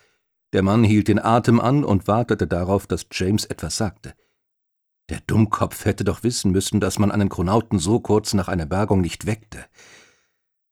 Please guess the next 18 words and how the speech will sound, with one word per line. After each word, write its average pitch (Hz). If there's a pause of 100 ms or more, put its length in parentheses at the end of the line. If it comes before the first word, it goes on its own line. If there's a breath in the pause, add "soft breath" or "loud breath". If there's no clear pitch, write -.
(120)
Seltsamerweise 107
hatte 104
James 104
gemischte 131
Gefühle, 92
wenn 85
er 80
sich 82
vor -
Augen 98
hielt, 110 (360 loud breath)
dass 98
er -
den 170
Techniker 92
beinahe 90
getötet -
hätte. -